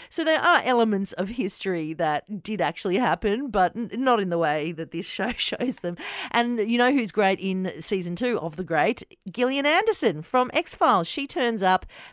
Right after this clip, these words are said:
playing the Empress's mother. Uh, so that's great to see her on the screen. She's wonderful. I love Gillian Anderson. I give it a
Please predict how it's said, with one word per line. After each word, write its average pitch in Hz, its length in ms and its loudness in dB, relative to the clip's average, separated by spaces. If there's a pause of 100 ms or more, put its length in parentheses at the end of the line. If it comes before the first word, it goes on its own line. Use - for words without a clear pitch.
playing 208 600 0
the 180 360 -4
Empress's 190 680 -4
mother. 180 540 0 (300)
Uh, 180 280 2
so 185 520 2 (200)
that's 180 340 0
great 160 260 0
to 165 80 -8
see 147 180 -4
her 139 240 -2
on 135 100 -4
the 151 60 -6
screen. 143 380 -6
She's 147 200 -10
wonderful. 151 560 -4
I 135 60 0
love 151 260 2
Gillian 151 340 -4
Anderson. 156 460 -2 (880)
I 175 240 2
give 170 240 0
it 160 240 2
a 143 460 0